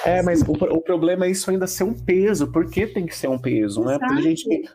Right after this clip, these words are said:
Speaker 1: tem gente que fala assim, "Não, diversidade um dia não terá mais, não há necessidade de ter área de diversidade dentro das empresas."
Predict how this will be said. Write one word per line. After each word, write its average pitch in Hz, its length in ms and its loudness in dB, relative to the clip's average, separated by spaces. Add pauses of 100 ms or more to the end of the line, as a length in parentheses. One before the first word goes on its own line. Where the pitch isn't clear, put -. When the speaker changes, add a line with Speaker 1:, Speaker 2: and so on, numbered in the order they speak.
Speaker 1:
tem 151 100 2
gente 165 200 0
que 170 100 -4
fala 143 320 0
assim, 139 220 -4
"Não, 156 180 0
diversidade 135 880 -2
um 143 140 0
dia 156 540 0
não 160 180 0
terá 143 400 -2
mais, 135 640 -6
não 127 220 -2
há 120 80 -4
necessidade 123 920 -8
de 120 80 -10
ter 120 260 -2
área 120 280 -4
de 113 140 -12
diversidade 113 760 -8
dentro 117 220 -12
das 117 200 -12
empresas." 98 520 -12